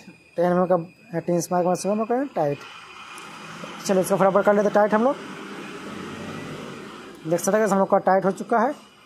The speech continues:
फाइनली guys start कर रहा हूँ, मेरे को सपोर्टर है ही नहीं कि मैं अकेले कर रहा हूँ। मेरा gear भी guys मेरा सब परफेक्टली काम कर रहा है। तो अब चलिए clutch का मैकेनिज्म setting करते हैं। तो चलिए हम डीवीडी पिन डाल, डीवीडी पिन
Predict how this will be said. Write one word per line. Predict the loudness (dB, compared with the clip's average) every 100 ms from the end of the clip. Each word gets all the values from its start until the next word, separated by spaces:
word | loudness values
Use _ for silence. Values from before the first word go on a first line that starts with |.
| -20 -20 -20 -20 _ _
फाइनली | -2 -2 0 2 2 4 4
guys | 2
start | 2 2 2
कर | 2
रहा | 2
हूँ, | 2
मेरे | 0
को | -2
सपोर्टर | -2 2 4 4
है | 4
ही | 4
नहीं | 2 0
कि | 0
मैं | 0
अकेले | 2 0
कर | 2 2
रहा | 4
हूँ। | 2 -2 -14 -20 -20 -20 -4
मेरा | -2 2
gear | 4 4
भी | 4
guys | 4
मेरा | 4 4
सब | 4 0
परफेक्टली | -2 -8 -6 -2 -2
काम | 0 0 0 -2
कर | -2
रहा | 0 -2
है। | -4 -12 _ _ -20 -20 _ 0
तो |
अब | 2
चलिए | 4 2
clutch | 4 4 4
का | 4
मैकेनिज्म | 4 2 2 2 2
setting | 0 0
करते | 0 -4 -6
हैं। | -8 -14 -20 -18 -18 -18 -12 0
तो | 2
चलिए | 4 4
हम | 4
डीवीडी | 4 4 4
पिन | 4 4
डाल, | 4 2
डीवीडी | 0 2 2
पिन | 4